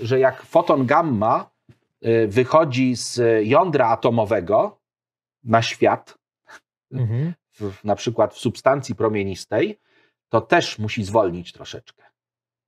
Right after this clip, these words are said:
Speaker 1: Bo on nagle się, jakby zderza się ze ścianą, musi oddać trochę energii, dlatego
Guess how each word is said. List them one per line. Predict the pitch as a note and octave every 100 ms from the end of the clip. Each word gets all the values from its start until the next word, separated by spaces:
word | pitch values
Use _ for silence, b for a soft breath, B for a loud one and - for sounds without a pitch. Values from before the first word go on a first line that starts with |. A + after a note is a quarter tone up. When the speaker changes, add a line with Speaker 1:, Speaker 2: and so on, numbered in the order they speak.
| _ _ _
Speaker 1:
Bo | G#2 B2+
on | C#3
nagle | B2+ C3 B2+ B2+ A#2+ - _
się, | - C3+ A2+ _ -
jakby | B2 - B2+
zderza | G2+ C#3+ B2
się | A2 B2+
ze | A2+
ścianą, | B2 - G#2+ G2
musi | B2 B2+ -
oddać | - A2 G2+
trochę | - -
energii, | G#2+ G#2 A2 C#3
dlatego | A#2+ E3 D3+ A#2 B2